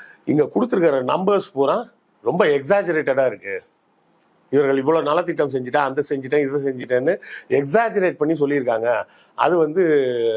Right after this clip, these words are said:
என்னது, மனசாட்சியாலும் ஏற்றுக்கொள்ள முடியவில்லை, ஒரு டேட்டாவாகவும் என்னால ஏற்றுக்கொள்ள முடியவில்லை,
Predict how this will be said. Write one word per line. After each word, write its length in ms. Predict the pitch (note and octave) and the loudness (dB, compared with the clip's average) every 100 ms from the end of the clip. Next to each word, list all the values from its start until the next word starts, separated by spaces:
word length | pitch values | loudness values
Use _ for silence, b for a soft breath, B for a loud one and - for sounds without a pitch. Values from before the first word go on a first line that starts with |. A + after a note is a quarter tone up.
| A2 G#2+ F#2+ b b b | -2 -2 -6 b b b
என்னது, 320 | A2+ A#2 A2 | -2 0 0
மனசாட்சியாலும் 840 | G2+ B2 E3 F#3 E3+ F3+ E3 F3 E3 | -2 -2 0 0 0 0 0 0 0
ஏற்றுக்கொள்ள 380 | D#3+ D#3+ D#3 D3 | -2 0 -2 -2
முடியவில்லை, 520 | C#3+ C#3+ C#3 D3 C#4 - b | -2 0 0 -2 -4 -8 b
ஒரு 180 | - D3 | 0 0
டேட்டாவாகவும் 720 | C3 E3+ G#3 F3+ D#3+ D#3+ E3 E3 | 2 0 2 2 0 0 -2 -2
என்னால 260 | C#3+ D3 | -2 0
ஏற்றுக்கொள்ள 400 | C#3 C#3+ C3+ C3 | 0 0 -2 -4
முடியவில்லை, 480 | A#2 A2+ A2+ A2 A#2 | -4 -6 -8 -6 -8